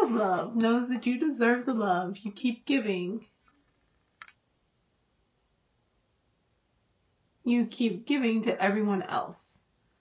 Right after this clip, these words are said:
All relationships are an extension of the one we nourish, or not, between our soul and our physicality. Do you need tending right now?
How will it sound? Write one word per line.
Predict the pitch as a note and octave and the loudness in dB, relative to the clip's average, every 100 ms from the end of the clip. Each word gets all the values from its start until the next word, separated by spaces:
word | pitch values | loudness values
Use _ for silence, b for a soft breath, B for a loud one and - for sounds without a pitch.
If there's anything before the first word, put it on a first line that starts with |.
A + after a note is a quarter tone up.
| _ _ _ | _ _ _
All | - C#4 E4 | 8 10 8
relationships | C#4 G#3 F#3 A3 G#3 G3 - | 4 2 0 -2 -2 -2 0
are | G3+ | 0
an | G3+ | 0
extension | - - A#3+ A#3 G#3 | -4 -2 -2 0 -2
of | G3 | -2
the | G3 | 0
one | G3 G3+ G3+ | 0 0 2
we | G3+ | 2
nourish, | G3+ F#3+ - E3 - - | 2 2 -4 -10 -14 -4
or | A#3+ | 2
not, | A#3 A3 - - - - | 4 4 0 -10 -20 -10
between | F3 A3+ G#3+ | -4 -2 0
our | G3+ | -2
soul | - A3+ G3+ G3+ | 0 0 0 -2
and | G3+ G3+ | -2 -2
our | G3 | -2
physicality. | G3 - - G3+ G#3 F3 - - b b b b - | -4 -6 -4 -4 -4 -6 -12 -16 b b b b -4
Do | A#3+ | 2
you | A#3+ | 4
need | C4 B3+ A#3+ | 4 0 -4
tending | - G#3+ G#3+ A#3 | -2 0 2 0
right | B3 B3+ | 0 -4
now? | G#3+ C4 C4+ C#4+ | -4 -2 -2 -6